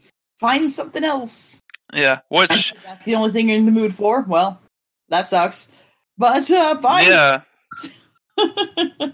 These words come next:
Speaker 2: But it's like, I, one thing I wish they would do in that regard to, to kind of alleviate that is, is I wish we had more instant, instanced bashing areas.
Speaker 1: Ah, sure. Yeah.
Speaker 2: Like, like Zan Hall. Like,
Speaker 1: Yeah.
Speaker 2: um, 'cause, like,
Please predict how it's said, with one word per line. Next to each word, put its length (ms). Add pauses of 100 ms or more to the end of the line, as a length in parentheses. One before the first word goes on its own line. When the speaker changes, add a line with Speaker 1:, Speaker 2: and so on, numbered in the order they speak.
Speaker 2:
But 220
it's 180
like, 300
I, 180
one 240
thing 200
I 160
wish 240
they 120
would 160
do 200
in 120
that 180
regard 520
to, 180
to 100
kind 220
of 140
alleviate 680
that 280 (600)
is, 300
is 180
I 120
wish 300
we 140
had 240
more 440
instant, 500 (320)
instanced 760
bashing 440
areas. 160
Speaker 1:
Ah, 380
sure. 500 (200)
Yeah. 160
Speaker 2:
Like, 280 (100)
like 200
Zan 260
Hall. 400
Like, 260 (220)
Speaker 1:
Yeah. 220
Speaker 2:
um, 280 (1400)
'cause, 220
like, 300